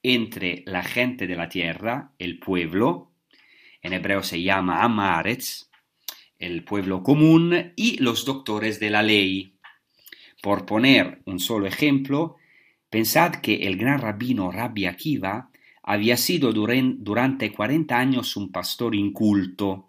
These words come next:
y él mismo confiesa que odiaba a esos doctores de la ley, que odiaba a los escribas, hasta el punto de jurarse a sí mismo matar a uno de ellos si los encon-, si se lo encontraba. Por su parte, los doctores de la ley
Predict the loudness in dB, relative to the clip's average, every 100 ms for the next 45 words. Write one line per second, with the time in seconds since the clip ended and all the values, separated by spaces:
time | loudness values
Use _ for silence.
0 | _ _ 2 4 2 2 0 0 -2 -6
1 | -2 -2 0 -4 -6 -4 -6 -4 -4 0
2 | 0 0 -4 -8 -6 -6 -6 -10 -12 -14
3 | -8 -6 -4 -2 2 4 4 2 -4 -10
4 | -20 -12 2 4 4 4 4 4 0 0
5 | -4 -8 -8 -8 -6 -8 -8 -8 -4 -4
6 | -2 -4 -2 -2 -2 -6 -18 -6 0 0
7 | 0 -2 0 -2 -2 -2 -2 0 0 2
8 | 2 2 2 2 2 2 2 0 0 0
9 | 0 0 -2 0 -2 -4 -8 -6 -8 -8
10 | -10 -8 -12 -10 -10 -6 -4 -4 -4 -10
11 | -12 -14 -16 -18 _ -20 _ -20 -20 -20
12 | -20 -12 -8 -4 -2 4 4 4 -2 -6
13 | -6 -10 -10 -6 -2 -2 -2 -4 -2 2
14 | 2 2 0